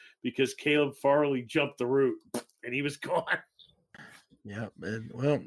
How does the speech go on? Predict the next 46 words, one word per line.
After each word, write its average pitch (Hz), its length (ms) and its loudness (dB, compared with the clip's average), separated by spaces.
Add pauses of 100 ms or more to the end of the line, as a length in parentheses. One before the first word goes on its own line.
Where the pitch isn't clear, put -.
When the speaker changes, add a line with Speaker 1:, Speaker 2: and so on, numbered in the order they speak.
(180)
Speaker 2:
as 123 280 0
we, 123 220 0
as 113 320 -4
we 135 80 2
start 135 280 0
to - 60 -12
turn 131 280 2
the 117 80 2
page 117 400 4
now 110 320 2
and 104 200 0
look 110 200 2
toward 107 400 2 (420)
this - 260 -2
week's 120 280 0
game 104 260 0
against 101 380 -4
Pitt, 113 200 4
we'll 101 160 0
kinda 104 220 0
wrap 98 300 -2
this 107 240 0
one 98 120 -2
up 101 200 0
now 104 420 -2
and 98 180 -2 (320)
Speaker 1:
Yeah. 127 280 -2 (480)
Speaker 2:
give 127 160 6
a 113 100 6
brief 127 400 2
look 117 220 2
at - 180 -2
Pitt 113 320 2 (220)
coming 110 240 0
into 110 360 2
Lane 107 280 2
Stadium 104 420 2
this 101 180 -2
weekend. 107 520 2
And 98 260 2 (460)
if 104 120 -4
I'm 107 140 0
not 127 240 0
mistaken 110 480 2
right 98 180 2
now, 107 340 2